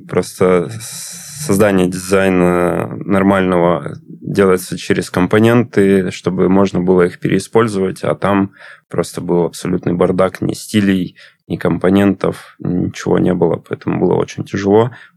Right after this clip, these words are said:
и надо было за два месяца сделать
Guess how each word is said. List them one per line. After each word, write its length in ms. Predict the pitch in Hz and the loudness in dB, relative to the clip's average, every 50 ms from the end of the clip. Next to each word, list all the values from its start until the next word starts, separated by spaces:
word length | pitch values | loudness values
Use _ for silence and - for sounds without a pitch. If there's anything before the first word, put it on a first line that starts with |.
| - | -2
и 560 | 104 101 98 95 92 90 90 90 90 87 - _ _ | 0 2 2 2 2 0 -2 -2 -4 -8 -12 _ _
надо 300 | - 101 101 98 95 90 | 0 2 2 2 2 2
было 240 | 90 90 92 92 92 | 0 0 2 2 2
за 240 | 90 87 98 92 87 | 2 4 4 4 4
два 240 | 87 90 90 92 92 | 2 2 2 2 2
месяца 640 | 95 98 104 107 - - - - - 85 76 - - - - - - _ - | 4 2 2 0 -2 -6 -8 -4 -2 0 0 -2 -4 -10 -20 -20 -18 _ -10
сделать 540 | - 82 101 98 92 90 87 87 - - | -6 0 2 4 4 4 2 0 -4 -16